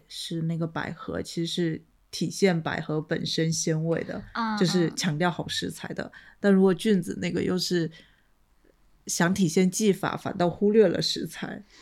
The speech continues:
Speaker 2: 对，所以我觉得可能，我不知道是主厨在传递上没有传达好，就是因为他店里是没有什么人去介绍这个菜怎么怎么做的。
Speaker 1: 嗯。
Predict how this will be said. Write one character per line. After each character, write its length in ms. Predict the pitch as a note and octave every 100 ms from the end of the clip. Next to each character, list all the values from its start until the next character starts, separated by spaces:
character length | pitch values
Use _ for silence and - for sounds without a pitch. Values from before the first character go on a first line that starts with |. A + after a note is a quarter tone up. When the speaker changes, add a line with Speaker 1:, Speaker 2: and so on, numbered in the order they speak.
| - - _ _ _
Speaker 2:
对， 300 | - A#3+ A#3
所 160 | G#3 C#4
以 100 | D#4
我 160 | C#4 A3
觉 160 | A3+
得 160 | A3+ B3+
可 160 | B3+
能， 400 | G#3+ G3+ G3 G3 F3+
我 120 | A3+
不 80 | B3
知 80 |
道 120 | D4 D#4
是 200 | D#4 C#4
主 200 | G#3+ G3
厨 300 | - G#3+ G3+
在 720 | A3 A#3 A#3 A3+ G#3+ G3+ -
传 360 | - A#3 F#3+ G#3+
递 200 | D4 C4+
上 260 | B3+ A#3+ A3+
没 140 | G#3+
有 120 | G#3
传 320 | G3+ G3 F#3 F#3+
达 200 | E3 F#3
好， 380 | G#3+ - - -
就 100 | -
是 220 | C4+ C#4 -
因 140 | D4+
为 60 | D4+
他 180 | D#4
店 200 | D4+ E4
里 80 | C#4
是 120 | A3
没 160 | A#3+ A#3
有 120 | B3
什 140 | A#3 G#3
么 100 | G3
人 240 | F#3+ F#3
去 140 | A3
介 240 | B3 C#4+ C4
绍 340 | B3+ A3 G#3+ D4
这 160 | - A3+
个 80 |
菜 300 | A3 A#3 A3
怎 100 | G3+
么 120 | F#3 F#3+
怎 100 | F#3+
么 80 |
做 260 | G3 A3 G3+
的。 160 | - C#4+ -
Speaker 1:
嗯。 540 | F#3 F3+ F3 F3